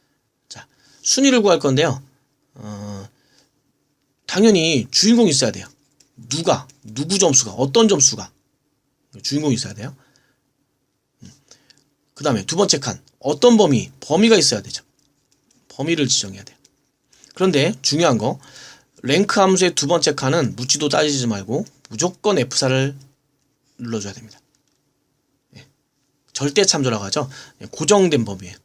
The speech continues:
고정된 범위. 그다음에 세 번째 칸, 안 쓰-, 영을 쓰거나 생략, 예, 보통 이제 생략하는 게 편하니까 빈 칸으로 놔둔다는 얘기예요. 생략이란 말은. 자, 빈 칸으로 놔두면 가장 기본적인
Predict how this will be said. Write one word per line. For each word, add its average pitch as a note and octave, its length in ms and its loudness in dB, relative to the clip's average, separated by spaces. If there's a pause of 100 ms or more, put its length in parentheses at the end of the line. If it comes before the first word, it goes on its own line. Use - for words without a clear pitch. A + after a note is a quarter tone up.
(140)
고정된 F#2+ 420 -18
범위. G#2 380 -8 (540)
그다음에 B2 440 0 (140)
세 - 180 -2
번째 F#3+ 240 0
칸, C#3 380 -4 (580)
안 E3+ 300 0
쓰-, D3 220 -2
영을 F#3 340 6
쓰거나 G3 580 2
생략, G3 380 0 (160)
예, B2+ 80 0
보통 C#3 260 -4
이제 A#2+ 120 0
생략하는 G3+ 420 0
게 A#2 60 -2
편하니까 C3+ 640 -4
빈 D#3+ 220 -2
칸으로 F#3+ 320 0
놔둔다는 A#2+ 420 -2
얘기예요. G2 200 -8
생략이란 A#2+ 420 -6
말은. A2 360 -6 (320)
자, - 160 -18
빈 F#3 220 -2
칸으로 G3 360 4
놔두면 E3 680 2
가장 C#3+ 440 0
기본적인 B2+ 720 -2